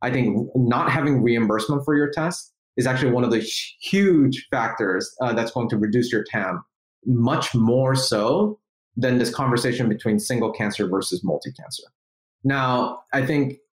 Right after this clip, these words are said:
in terms of Freenome's decision to sort of focus and do a cancer by cancer approach is twofold. First and foremost, we thought a lot about how it impacts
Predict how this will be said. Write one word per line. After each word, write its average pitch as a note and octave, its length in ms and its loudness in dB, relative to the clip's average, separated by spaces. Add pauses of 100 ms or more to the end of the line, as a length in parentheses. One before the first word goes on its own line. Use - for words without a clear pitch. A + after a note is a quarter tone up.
in C3+ 120 2
terms C3+ 300 0
of B2+ 240 0
Freenome's E3 420 0
decision A#2+ 440 -2
to - 100 -8
sort A2+ 180 -2
of G#2+ 120 -4
focus A#2+ 560 -2
and G#2+ 260 2
do G#2+ 220 2
a G#2 180 -2
cancer B2+ 340 -2
by G2+ 140 -2
cancer C#3+ 560 -2
approach - 640 -6 (640)
is C3+ 240 -2
twofold. C3 680 0 (560)
First G3+ 220 0
and C#3 240 2
foremost, A#2+ 680 0
we A#2+ 140 2
thought B2 260 -2
a A2 60 0
lot G#2+ 280 2
about G#2 540 -2 (180)
how A#2+ 300 0
it G#2+ 100 0
impacts G#2 480 0